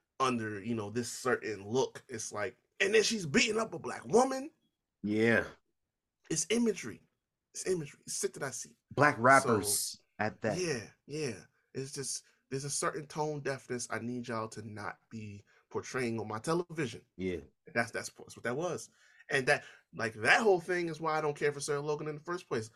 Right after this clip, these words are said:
Speaker 1: On top of everything else, 'cause, yeah, I agree
Speaker 2: I
Speaker 1: that
Speaker 2: mean, I never cared before I knew any of that stuff. So.
Speaker 1: That's what I'm saying. Like, I, I, I,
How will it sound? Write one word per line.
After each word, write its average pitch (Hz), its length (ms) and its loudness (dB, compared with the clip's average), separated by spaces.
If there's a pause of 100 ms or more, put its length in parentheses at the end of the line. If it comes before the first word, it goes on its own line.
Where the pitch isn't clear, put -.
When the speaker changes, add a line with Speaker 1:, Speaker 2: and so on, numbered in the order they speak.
(120)
Speaker 1:
On 160 160 2
top 175 260 0
of 147 100 -6
everything 135 400 0
else, 165 240 0
'cause, 120 340 -8
yeah, 120 220 0
I 120 100 0
agree 113 260 -6
Speaker 2:
I - 320 -4
Speaker 1:
that 113 100 0
Speaker 2:
mean, 113 80 8
I 113 100 6
never 107 220 6
cared 104 300 2
before 95 340 0
I 95 60 4
knew 95 220 0
any 87 200 -4
of 82 60 -4
that 80 160 -8
stuff. - 200 -14 (340)
So. - 120 -2
Speaker 1:
That's 196 80 6
what 208 60 6
I'm 196 60 4
saying. 165 140 6
Like, 127 120 0
I, 160 240 4 (120)
I, 143 100 2
I, 147 40 0